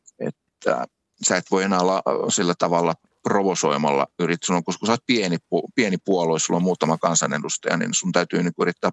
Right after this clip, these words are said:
provosoimalla saada se huomio. Sun täytyy räjäyttää niitä lepakoita, sun täytyy, <laughs> ö, sun täytyy niin kuin, ö, vaatia, että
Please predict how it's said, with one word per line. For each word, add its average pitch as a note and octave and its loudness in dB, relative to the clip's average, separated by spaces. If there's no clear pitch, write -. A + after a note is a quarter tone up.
provosoimalla D#2 0
saada D2+ 0
se D#2 -2
huomio. - -6
Sun E2 -8
täytyy E2+ 0
räjäyttää F2+ 0
niitä - -6
lepakoita, - -2
sun - -10
täytyy, - -2
<laughs> - -4
ö, - 0
sun - 0
täytyy E2 2
niin E2 2
kuin, E2 2
ö, E2 4
vaatia, F2 0
että D#2+ 0